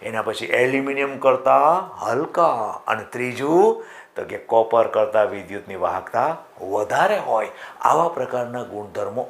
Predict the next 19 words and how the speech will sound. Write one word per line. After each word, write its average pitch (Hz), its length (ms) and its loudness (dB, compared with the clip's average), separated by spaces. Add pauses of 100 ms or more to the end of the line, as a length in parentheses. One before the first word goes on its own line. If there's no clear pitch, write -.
(120)
ઈ-, - 260 -14
ઈચ્છિત 151 360 -4
ગુણધર્મો 131 480 -4
ધરાવતા 107 520 0 (240)
ઘન 143 180 -2
પદાર્થો 107 460 -6
પણ 127 140 -4
હાલના 117 480 -6
સંજોગોમાં 107 1080 -6
આપણે 127 380 -2 (300)
વિકસાવી 254 760 4
શકીએ 120 440 -8
છીએ. 107 260 -8
હવે 185 340 4 (280)
આ - 60 -2
ઘન 180 260 0
પદાર્થમાં, - 540 -2 (1600)
ઘન 247 220 6
પદાર્થના - 640 2